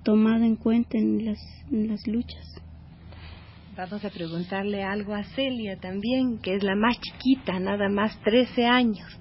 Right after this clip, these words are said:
Speaker 2: ¿Desde cuándo está ella en estas luchas y en estas, eh, andanzas tan difíciles? ¿Mm?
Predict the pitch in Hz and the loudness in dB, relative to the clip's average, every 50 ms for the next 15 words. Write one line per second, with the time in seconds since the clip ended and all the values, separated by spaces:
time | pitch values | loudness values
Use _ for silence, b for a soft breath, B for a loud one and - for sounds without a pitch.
0 | - - 202 196 196 208 208 - - 226 233 240 247 240 240 214 202 202 196 - | -4 -2 -2 0 0 0 0 2 6 6 8 8 8 6 4 4 2 0 -2 -2
1 | - - 202 208 208 214 220 220 196 214 208 196 214 - - 175 185 190 196 202 | 0 2 4 6 6 6 4 4 4 2 0 0 -2 -4 -4 -2 0 2 2 2
2 | 208 208 - - 208 196 190 - - - B B B B B B B B B B | 2 0 0 -2 -2 -2 -2 -4 -10 -16 B B B B B B B B B B
3 | B B B B B B - 190 208 226 226 220 - 220 190 190 190 - - 180 | B B B B B B 4 8 8 8 8 8 6 4 4 4 2 0 0 2
4 | 180 180 180 175 180 180 190 208 220 214 - - - 190 196 - - - - 170 | 4 4 4 4 4 4 4 4 4 2 0 0 2 2 2 2 0 -2 0 0
5 | 160 156 156 160 - 170 175 180 175 175 202 233 233 226 220 208 202 - 208 190 | 2 2 2 2 4 4 6 6 10 12 12 12 12 12 12 10 8 4 2 0
6 | 180 - - - 208 208 214 214 202 208 196 - 214 220 208 - - - 175 - | 0 -2 0 4 6 6 8 6 4 4 2 0 0 0 0 -2 -4 -6 -6 -6
7 | - - - - - - - - - - - - - - - 208 220 226 | -6 -8 -10 -12 -14 -18 -20 -20 -20 -20 -20 -20 -16 -10 -6 -4 -4 -4